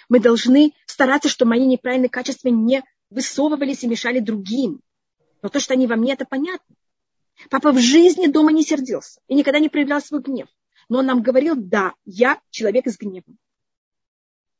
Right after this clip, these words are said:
Это был очень быстрый человек. Вы знаете, быстрые люди, у них есть эта склонность. Наша работа — это не скрывать, что мы в гневе, а наша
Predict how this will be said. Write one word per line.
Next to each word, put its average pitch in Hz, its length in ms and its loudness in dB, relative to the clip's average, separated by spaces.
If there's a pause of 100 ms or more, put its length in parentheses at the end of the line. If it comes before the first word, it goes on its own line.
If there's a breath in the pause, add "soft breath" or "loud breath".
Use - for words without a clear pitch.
(500)
Это 214 100 -8
был 240 100 0
очень 269 240 2
быстрый 320 300 0
человек. 196 380 -4
Вы 196 60 -6
знаете, 240 240 -2
быстрые 254 320 -4
люди, 277 200 0
у 208 40 0
них 233 200 -4
есть 294 140 -8
эта - 140 -12
склонность. - 500 -20 (2500)
Наша 294 300 0
работа — 285 460 -2
это 247 180 -4
не 254 240 -2
скрывать, 285 500 -4
что - 180 -6
мы 240 120 2
в 202 80 -12
гневе, 185 360 -8
а 208 80 -6
наша 240 280 -4